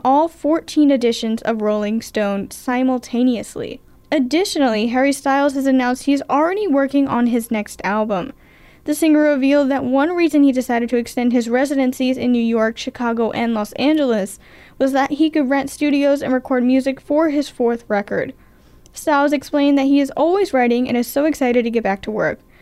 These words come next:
There's no word yet on when fans can expect his next album.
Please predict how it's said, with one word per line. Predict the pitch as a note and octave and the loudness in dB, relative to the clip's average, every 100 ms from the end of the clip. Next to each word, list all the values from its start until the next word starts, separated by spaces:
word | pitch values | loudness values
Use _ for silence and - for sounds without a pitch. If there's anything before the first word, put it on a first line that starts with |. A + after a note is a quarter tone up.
| - - | -20 -8
There's | - D4+ | -2 2
no | C#4+ D4 | 2 2
word | C4+ C4+ | 2 2
yet | C#4+ D#4 | 2 2
on | - D#4 | 2 2
when | E4 | 2
fans | D#4 A#3+ A#3+ | 0 0 -2
can | - C4 | 2 0
expect | C4 - G#3+ - | 0 -4 -6 -2
his | B3+ A#3 | -2 -2
next | G#3+ G3 - - | -4 -6 -10 -6
album. | F#3+ F#3+ - D#2+ | -4 -2 -4 -8